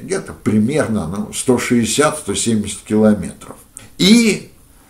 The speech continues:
э, туда, значит, были изгнаны вот эти самые все племена.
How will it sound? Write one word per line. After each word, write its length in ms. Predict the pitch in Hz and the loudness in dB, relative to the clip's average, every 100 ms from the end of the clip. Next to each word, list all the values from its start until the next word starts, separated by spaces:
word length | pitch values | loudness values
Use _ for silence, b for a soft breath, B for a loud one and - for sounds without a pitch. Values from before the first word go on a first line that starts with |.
| b b | b b
э, 260 | 113 113 110 | -2 -2 2
туда, 520 | 139 123 160 202 190 | 4 4 4 2 0
значит, 500 | 135 139 170 - 110 | -2 -4 -4 -6 -6
были 420 | 101 135 160 160 160 208 | 2 2 4 0 2 4
изгнаны 460 | 165 135 123 101 95 | 4 2 2 2 0
вот 220 | 101 107 | -2 -2
эти 180 | 113 107 | -4 -2
самые 460 | - 139 151 117 | 0 0 0 0
все 260 | 107 - 120 | 0 0 0
племена. 600 | - 120 117 110 90 69 | 2 0 2 0 0 -8